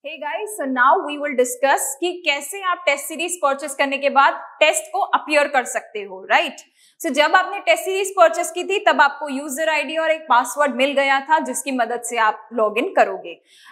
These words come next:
As soon as you log in, आपको इस तरह का एक पेज दिखेगा। मैंने अपनी यूजर आईडी और पासवर्ड डाल के log in कर लिया है और ये मेरा पेज ओपन हो चुका है, राइट?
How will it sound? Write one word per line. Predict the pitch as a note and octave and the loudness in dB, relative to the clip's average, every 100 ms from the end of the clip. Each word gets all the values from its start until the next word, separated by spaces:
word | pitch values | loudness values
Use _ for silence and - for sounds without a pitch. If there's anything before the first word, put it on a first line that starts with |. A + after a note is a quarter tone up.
| A#3+ | 2
As | C4+ - | 2 0
soon | G4 B4 | -4 -4
as | A#4+ A4+ | -2 0
you | D#4+ B3+ | 2 6
log | D#4 C#4 C#4 | 6 4 -2
in, | - | 0
आपको | - B3 - F4 | 2 2 2 -2
इस | C#4+ C#4+ D4+ | -2 -8 -4
तरह | C4+ | -2
का | C4 C4+ C4+ | 0 0 0
एक | G4 | -6
पेज | - B3+ F#3+ | -4 -6 -6
दिखेगा। | G3 G#3+ G#3 F3+ E3+ _ _ A#3+ | -12 -12 -12 -8 -10 _ _ 2
मैंने | D4 F4+ | 4 4
अपनी | F4+ F#4 | 2 0
यूजर | E4+ E4 F4 E4+ | 0 2 4 6
आईडी | D#4+ D#4+ F4+ | 4 4 4
और | F4+ | 4
पासवर्ड | E4+ D4 D4+ D4+ | 6 4 2 -2
डाल | C#4+ C#4+ | 2 0
के | C#4 C#4+ | -2 -4
log | B3 C4 | -2 -2
in | D4+ | -4
कर | D4 | -6
लिया | C#4 C#4+ | -4 -2
है | C4+ D#4+ | -2 -4
और | - B3 | -4 -4
ये | B3+ B3+ | -4 -4
मेरा | B3 B3 | -2 -2
पेज | B3+ F4 - | -2 -4 -2
ओपन | A#3+ B3 C4 | -2 0 0
हो | A#3 | -2
चुका | A#3 A3 F#3 | -4 0 0
है, | - - | 0 2
राइट? | B3+ G#4 - | 2 2 -4